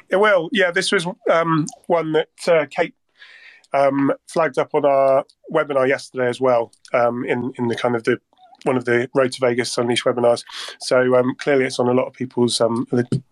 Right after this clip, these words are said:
at the tip of, uh, a lot of people's brains, as it were. Now, the next one is on day one as well, eleven thirty-five till twelve oh five. This is with Anne-Marie Kalsbeek, listed here as Visa, but she's actually just moved to S and P Global. She's talking about payroll tech.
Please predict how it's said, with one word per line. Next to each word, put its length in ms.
at 80
the 60
tip 240
of, 180
uh, 220
a 60
lot 100
of 60
people's 260
brains, 540
as 100
it 100
were. 240
Now, 160
the 80
next 280
one 220
is 640
on 520
day 180
one 180
as 120
well, 400
eleven 240
thirty-five 420
till 140
twelve 240
oh 80
five. 360
This 160
is 60
with 180
Anne-Marie 400
Kalsbeek, 760
listed 400
here 100
as 80
Visa, 260
but 120
she's 160
actually 240
just 200
moved 200
to 80
S 120
and 120
P 100
Global. 480
She's 240
talking 200
about 200
payroll 360
tech. 360